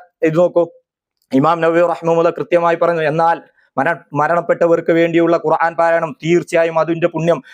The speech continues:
മരണപ്പെട്ട വ്യക്തികൾക്ക് ലഭിക്കുകയില്ല എന്നതാണ്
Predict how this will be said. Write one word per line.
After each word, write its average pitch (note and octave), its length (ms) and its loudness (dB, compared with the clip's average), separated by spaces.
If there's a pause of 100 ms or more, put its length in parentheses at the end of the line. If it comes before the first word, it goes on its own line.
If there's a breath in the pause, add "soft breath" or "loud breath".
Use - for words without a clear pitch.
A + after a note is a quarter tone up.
(140)
മരണപ്പെട്ട E3 520 0
വ്യക്തികൾക്ക് E3 520 2
ലഭിക്കുകയില്ല E3 800 2
എന്നതാണ് E3 640 0